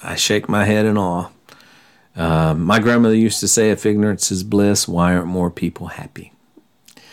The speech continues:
There is so much ignorance. Ignoramuses, uh, they have no idea the gravity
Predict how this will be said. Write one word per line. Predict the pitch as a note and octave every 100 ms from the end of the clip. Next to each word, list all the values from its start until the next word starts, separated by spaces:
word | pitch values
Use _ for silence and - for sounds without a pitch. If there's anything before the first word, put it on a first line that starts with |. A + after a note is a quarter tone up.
| - - _ -
There | G#2+ F#2+
is |
so | - - F#2+
much | F#2 -
ignorance. | F2+ F2 E2+ F2 E2+
Ignoramuses, | G#2 D3 C#3+ C3 A2 G2 F2+ - - F2 - -
uh, | - E2+ D#2 D2 D2+
they | F2
have | F2 F2
no | F#2 G#2+
idea | A2 G#2+ G2+ G2+ F#2
the | E2+ E2+
gravity | F2+ F#2 F2 F2 F2 - - B1+ -